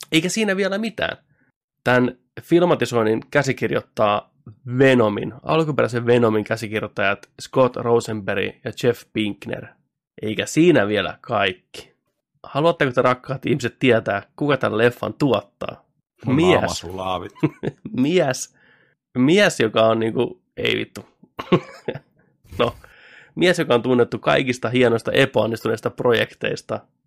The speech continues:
Speaker 1: kun on vanhan koulun tuottaja, mokuli, mies, joka on hukassa itsekin enemmän kuin kukaan muu. Avi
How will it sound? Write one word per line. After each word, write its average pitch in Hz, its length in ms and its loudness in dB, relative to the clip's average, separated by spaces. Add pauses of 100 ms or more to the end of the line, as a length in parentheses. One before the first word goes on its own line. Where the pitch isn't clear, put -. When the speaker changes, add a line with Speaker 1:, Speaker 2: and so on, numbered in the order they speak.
(140)
Speaker 1:
kun 160 180 -2
on 123 120 0
vanhan 127 340 0
koulun 110 500 -2 (500)
tuottaja, 127 560 4
mokuli, 113 720 2 (540)
mies, 135 200 2
joka 117 200 0
on 113 80 0
hukassa 131 440 2
itsekin 117 600 -2 (120)
enemmän 123 340 4
kuin 113 140 -10
kukaan 117 360 -6
muu. 101 460 -6 (460)
Avi 127 540 2